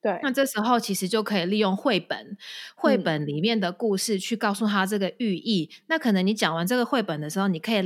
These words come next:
Speaker 2: 拉出来讲一个他们可能实际上也许遇过，也许你只是在超市里面看到某一个小孩，也许是，呃，哥哥姐姐的班上有某一个小孩，甚至就是，呃，你的社区里面的某一个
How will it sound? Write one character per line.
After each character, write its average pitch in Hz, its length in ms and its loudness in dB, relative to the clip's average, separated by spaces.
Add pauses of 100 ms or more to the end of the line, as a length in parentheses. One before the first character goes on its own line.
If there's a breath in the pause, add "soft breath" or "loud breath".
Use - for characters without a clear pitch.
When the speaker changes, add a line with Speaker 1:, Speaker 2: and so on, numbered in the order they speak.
Speaker 2:
拉 240 260 4
出 254 380 -2
来 175 400 -2
讲 160 320 -2
一 180 100 0
个 190 360 -2 (260 loud breath)
他 262 160 -2
们 226 160 0
可 185 140 -4
能 156 200 -4
实 175 220 -6
际 233 180 -6
上 202 380 -2 (220)
也 208 180 0
许 226 260 -2
遇 226 140 0
过， 190 320 0
也 240 100 0
许 294 140 0
你 233 140 2
只 175 160 -8
是 190 100 -6
在 202 160 0
超 190 240 -4
市 202 160 -2
里 156 140 -6
面 175 120 -6
看 190 220 -2
到 185 100 0
某 151 140 -8
一 160 60 -12
个 190 100 -4
小 - 140 -6
孩， - 320 -12 (320 loud breath)
也 208 160 2
许 233 180 0
是， 190 460 -4 (340 loud breath)
呃， 160 260 -4
哥 226 200 -4
哥 240 160 0
姐 180 140 -4
姐 147 200 -6
的 151 220 -6
班 180 200 0
上 196 220 0
有 160 140 -2
某 151 200 -4
一 165 60 -6
个 180 140 -4
小 160 120 -8
孩， 156 140 -10
甚 240 180 0
至 233 100 2
就 220 140 0
是， 214 380 -4
呃， 165 240 -4
你 160 140 -6
的 175 100 -2
社 247 200 0
区 233 180 0
里 160 140 0
面 170 200 0
的 151 100 -4
某 139 220 -8
一 156 80 -6
个 156 360 -4